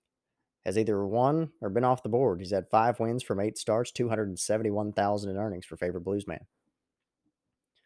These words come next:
And third, I'll go to the one, K J Wild Thing at ten to one, a gelding by Apolitical Jess out of Wild Six by Trey Sace.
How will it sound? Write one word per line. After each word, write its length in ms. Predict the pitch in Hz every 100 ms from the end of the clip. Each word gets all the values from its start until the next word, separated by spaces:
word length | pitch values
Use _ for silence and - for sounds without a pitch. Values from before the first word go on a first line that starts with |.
| _ _ _ _ _ _ _ _
And 260 | - 135 139
third, 160 | 143
I'll 80 | 135
go 80 | 131
to 60 | 123
the 80 |
one, 200 | 123 131
K 160 | 135 127
J 180 | 127 120
Wild 440 | 110 117 123 117
Thing 300 | 110 101 117
at 160 | 107 -
ten 200 | 127 135
to 60 | 107
one, 240 | 98 104
a 40 |
gelding 340 | 107 101 104 101
by 220 | 98 101
Apolitical 420 | 117 104 107 104
Jess 380 | 95 113 101 -
out 60 | 92
of 60 |
Wild 360 | 90 101 92 92
Six 300 | - 120 -
by 160 | - 104
Trey 200 | 123 113
Sace. 500 | - 117 95 -